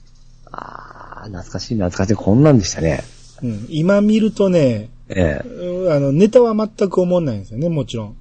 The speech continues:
Speaker 1: はいはいはい。
Speaker 2: うん、こんなもんは時代のもんなんで、今聞いて笑えるわけはないんですけど、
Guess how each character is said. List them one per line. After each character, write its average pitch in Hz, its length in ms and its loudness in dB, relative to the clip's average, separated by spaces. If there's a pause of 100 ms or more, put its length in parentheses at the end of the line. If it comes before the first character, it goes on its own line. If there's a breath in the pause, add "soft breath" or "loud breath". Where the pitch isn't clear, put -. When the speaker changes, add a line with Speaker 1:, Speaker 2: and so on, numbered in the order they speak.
(260)
Speaker 1:
は 107 200 2
い 101 40 6
は 87 140 2
い - 20 0
は 85 140 0
い。 120 40 -2
Speaker 2:
う - 40 -6
ん、 - 20 -6
こ 202 80 2
ん 202 40 2
な 208 100 2
も 202 100 2
ん 170 40 4
は 123 120 0
時 123 200 -6
代 143 180 4
の 147 140 -4
も 151 180 -2
ん 147 60 0
な 113 120 -4
ん 101 80 -8
で、 117 140 -2
今 131 240 -2
聞 135 240 -6
い 135 40 -4
て 131 60 -4
笑 131 260 2
え 127 40 2
る 131 60 0
わ 123 80 0
け 120 120 -8
は 101 60 -8
な 101 100 -8
い 110 80 -8
ん 107 40 -8
で 101 40 -8
す - 60 -18
け 113 100 -12
ど、 107 300 -6